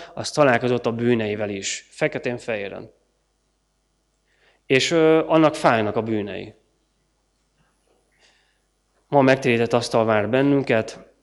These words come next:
Jézus soha nem a fejünkre olvas, de bemutatja a bűneinket,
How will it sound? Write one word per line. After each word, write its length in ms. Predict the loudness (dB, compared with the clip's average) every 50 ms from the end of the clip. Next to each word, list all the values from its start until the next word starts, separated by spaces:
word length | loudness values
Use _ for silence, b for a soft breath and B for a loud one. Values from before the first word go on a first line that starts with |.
| _ _ _
Jézus 320 | -2 0 0 0 0 -2
soha 180 | 2 4 4 4
nem 140 | 4 2
a 40 | 0
fejünkre 520 | -2 -2 -2 -2 -2 -2 -4 -4 -2 -2 0
olvas, 400 | 2 2 2 2 2 0 0 0
de 100 | 0 0
bemutatja 540 | 0 0 0 -2 -4 -6 -6 -8 -8 -10
a 40 | -10
bűneinket, 680 | -8 -8 -8 -6 -6 -6 -6 -4 -2 -4 -4 -4 -6 -12